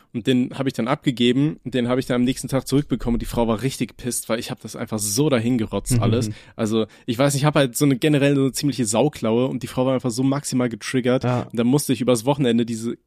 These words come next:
Speaker 1: ganzen Aufgaben, den kompletten Ordner überarbeiten und den nochmal abgeben, weil die den nicht annehmen wollte.
Speaker 2: <laughs> Geil. Immerhin durftest
Speaker 1: Das
Speaker 2: du es
Speaker 1: war
Speaker 2: nochmal machen. Ja, ich,
Speaker 1: Ja, gut.
Speaker 2: ich, ich hab bei Mappen auch immer schlechte Noten gekriegt, aber ja,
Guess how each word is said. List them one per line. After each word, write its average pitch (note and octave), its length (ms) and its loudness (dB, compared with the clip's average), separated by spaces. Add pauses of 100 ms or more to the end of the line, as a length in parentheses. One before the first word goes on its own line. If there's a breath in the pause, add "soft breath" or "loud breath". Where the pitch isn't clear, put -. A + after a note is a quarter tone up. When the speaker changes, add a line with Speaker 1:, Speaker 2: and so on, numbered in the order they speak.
Speaker 1:
ganzen E3 400 0
Aufgaben, C3+ 580 2
den B2 220 0
kompletten D#3 540 -2
Ordner C3 260 0
überarbeiten A#2+ 640 2
und A2 120 -2
den A2 100 2
nochmal G#2+ 240 0
abgeben, G2+ 340 -4
weil G#2 100 0
die G#2 120 -6
den G#2 160 -2
nicht G2+ 160 -6
annehmen G#2 300 0
wollte. A#2 200 4 (240)
Speaker 2:
<laughs> A2+ 140 -6
Geil. G#2 320 -6 (320 loud breath)
Immerhin C3 320 6
durftest B2+ 400 4
Speaker 1:
Das A#2 40 4
Speaker 2:
du A2+ 60 4
es G#2+ 80 2
Speaker 1:
war A2 60 2
Speaker 2:
nochmal A2+ 240 4
machen. G#2 320 -2 (580 soft breath)
Ja, A2 120 6
ich, B2 260 0
Speaker 1:
Ja, B2 400 2
gut. B2+ 460 -6
Speaker 2:
ich, A#2+ 120 -2
ich C3+ 160 2
hab F3 100 2
bei C3 80 6
Mappen B2 240 4
auch A2+ 140 6
immer A#2 160 4
schlechte A#2 260 -2
Noten A#2+ 300 0
gekriegt, G2+ 340 -2
aber G#2+ 480 2 (140)
ja, G#2+ 320 0